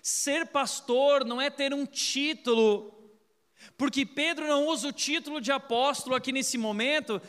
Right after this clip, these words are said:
mas tem muito cara que tá pagando caro nessas denominações aí, pen-, neopentecostais,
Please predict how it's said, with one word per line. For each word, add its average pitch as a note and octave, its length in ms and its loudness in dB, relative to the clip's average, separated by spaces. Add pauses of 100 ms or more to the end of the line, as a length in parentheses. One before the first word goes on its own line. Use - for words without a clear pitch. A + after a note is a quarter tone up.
(120)
mas C4 200 -2
tem C#4+ 180 -2
muito D#4 400 -2
cara D4 320 0
que - 80 -8
tá D4 80 0
pagando D4 400 -4
caro D4+ 560 -2
nessas A#3+ 340 -6
denominações G#3+ 880 -4
aí, F#3 200 -2
pen-, G3 240 -6
neopentecostais, F#3+ 1000 -4